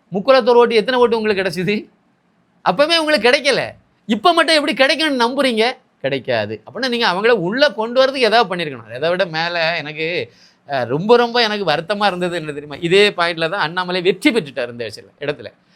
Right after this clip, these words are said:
எடப்பாடியே, அஹ், வந்து முதலமைச்சர் ஆக்குறதுக்கு நான் வரல. அதனால சரி, அப்படின்னா உனக்கு நீ கீழே இறங்குனா நீங்க அவங்களெல்லாம் உள்ள கொண்டு வாங்க, ரைட்டு.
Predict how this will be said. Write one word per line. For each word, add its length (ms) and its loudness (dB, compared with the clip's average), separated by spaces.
எடப்பாடியே, 840 2
அஹ், 200 0
வந்து 200 -2
முதலமைச்சர் 540 -2
ஆக்குறதுக்கு 500 -2
நான் 200 -6
வரல. 280 2
அதனால 320 0
சரி, 180 -2
அப்படின்னா 260 0
உனக்கு 260 2
நீ 100 -6
கீழே 300 2
இறங்குனா 260 -2
நீங்க 260 2
அவங்களெல்லாம் 340 2
உள்ள 220 4
கொண்டு 220 -2
வாங்க, 220 0
ரைட்டு. 360 -4